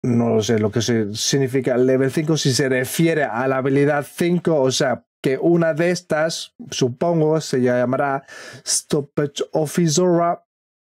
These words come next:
y, o sea, tiene la probabilidad del treinta por ciento que se active la quinta habilidad. Supongo que se refieren a eso,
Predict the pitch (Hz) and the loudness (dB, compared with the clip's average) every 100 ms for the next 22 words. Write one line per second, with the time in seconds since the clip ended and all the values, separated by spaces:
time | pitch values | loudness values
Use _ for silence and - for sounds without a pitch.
0 | - 170 160 165 143 131 160 143 139 143 | -2 2 4 4 2 0 0 0 0 2
1 | 143 143 151 147 143 147 147 147 143 127 | 0 0 0 2 2 4 2 0 0 0
2 | 139 131 123 123 139 - 156 151 151 143 | 0 0 -2 -2 -4 -2 -2 0 -2 -2
3 | - 123 135 120 - 139 139 131 123 117 | -2 -2 -2 -4 0 2 2 2 0 0
4 | 127 117 107 110 104 110 120 98 - _ | -2 -2 -2 0 2 2 0 -2 -10 _
5 | _ - 139 123 151 165 160 156 143 135 | _ -2 -2 0 0 2 2 0 0 0
6 | 123 147 143 139 131 143 160 151 160 | 0 0 0 0 -2 -2 0 0 -2